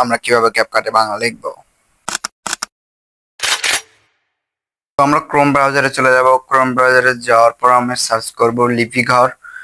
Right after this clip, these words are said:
লিপিঘর লেখার পরে যেটি প্রথমে আসবে, লিপিঘরে আমরা ক্লিক করব এবং এখান থেকে আমরা যে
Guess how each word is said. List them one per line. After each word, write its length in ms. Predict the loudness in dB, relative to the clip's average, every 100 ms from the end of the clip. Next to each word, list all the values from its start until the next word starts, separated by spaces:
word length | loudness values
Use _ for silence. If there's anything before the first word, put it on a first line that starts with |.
| -20 _ -6
লিপিঘর 300 | -4 0 0
লেখার 280 | 0 0 -4
পরে 260 | -2 0 0
যেটি 420 | 0 -2 0 -2
প্রথমে 380 | 0 -4 -2 0 0
আসবে, 280 | -2 -2 2 2 2
লিপিঘরে 400 | -2 -6 -2 0 0
আমরা 220 | 2 2 4 2 _ _ _
ক্লিক 200 | -6 -6 -2
করব 160 | -2 2 2 2
এবং 220 | 0 -2
এখান 180 | -2 -2 -4
থেকে 160 | 0
আমরা 320 | 0 0 0 0 -2 _ _ _ _
যে 60 | -4